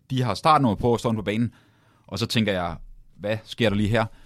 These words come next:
Halvstresset render jeg over he-, hen og spørger, hvad, hvorfor? Vi skal først løbe om femogfyrre minutter. Hvad sker der? Jamen, øh, vi har rykket starten, vi har taget et heat ud. Og så går jeg jo he-, mere eller mindre, altså, jeg vil ikke sige i panik, men jeg blev relativt arg på de der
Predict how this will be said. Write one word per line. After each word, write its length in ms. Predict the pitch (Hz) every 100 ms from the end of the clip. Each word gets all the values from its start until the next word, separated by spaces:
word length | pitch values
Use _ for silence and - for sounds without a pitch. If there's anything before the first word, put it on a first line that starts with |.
| - - - _ - -
Halvstresset 580 | 123 147 151 123 107
render 140 | 104 98
jeg 60 |
over 120 | 95 98
he-, 260 | 123 -
hen 120 | 120
og 60 | 120
spørger, 180 | - 107
hvad, 240 | 117 120
hvorfor? 600 | 104 110 127 131 135 127 -
Vi 80 | 110
skal 140 | 113
først 220 | 131 131
løbe 140 | 135 127
om 40 |
femogfyrre 280 | 147 139 117
minutter. 200 | 110 120
Hvad 80 | 117
sker 180 | 147 123
der? 80 | - _ _ _ _ -
Jamen, 240 | 127 123
øh, 80 | 117
vi 40 |
har 60 | 120
rykket 220 | 131 151
starten, 280 | 143 117 120
vi 60 | 107
har 40 |
taget 220 | 113 113
et 60 | 120
heat 120 | 147
ud. 140 | 117 92 - -
Og 80 | 92
så 80 |
går 80 | 107
jeg 100 | 92
jo 40 | 82
he-, 140 | 95
mere 180 | 98 117
eller 120 | 113
mindre, 440 | 98 107 110 85 80 _ -
altså, 260 | - 87 - _ _ _ _ _ _ _ - -
jeg 100 | 98
vil 60 | 110
ikke 120 | 113
sige 200 | - 107
i 40 |
panik, 360 | - 110 139 131
men 120 | 104
jeg 100 | 85
blev 280 | 98 92 87 - _ -
relativt 440 | 117 117 104 82 - _ _ _ _
arg 320 | - 131 127
på 80 | -
de 100 | 101
der 360 | 110 104 101